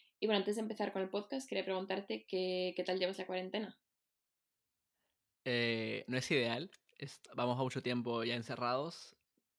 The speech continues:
Speaker 2: Este es el día diecisiete, creo. No, creo que perdí la cuenta de los días. Cada día es más duro, eh, pero es-, mm, me siento medianamente...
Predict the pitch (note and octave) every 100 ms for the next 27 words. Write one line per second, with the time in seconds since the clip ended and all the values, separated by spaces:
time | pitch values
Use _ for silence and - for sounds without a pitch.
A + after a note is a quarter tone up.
0 | _ C3 A#2 C3+ B2+ A#2 B2 A#2+ A#2+ A#2
1 | - C3+ D3 C#3 A#2+ B2 D3+ F3+ _ _
2 | - B2+ A#2 A2+ A2+ - B2+ B2 A#2+ A#2+
3 | A#2+ B2 A#2 A2 A#2+ A2 F#2+ - _ _
4 | - - - - _ _ _ _ _ _
5 | _ _ _ - D#3 E3 D#3+ D#3+ D3 D3+
6 | D3+ D#3 - B2 A#2+ A#2 A#2 A#2 - A#2+
7 | A#2 - _ _ _ _ - C3+ C3+ C3+
8 | C3+ C3 - C3+ A2+ C3 B2 A#2 A#2 A#2+
9 | B2 A#2+ A#2+ A#2 B2 B2 A#2+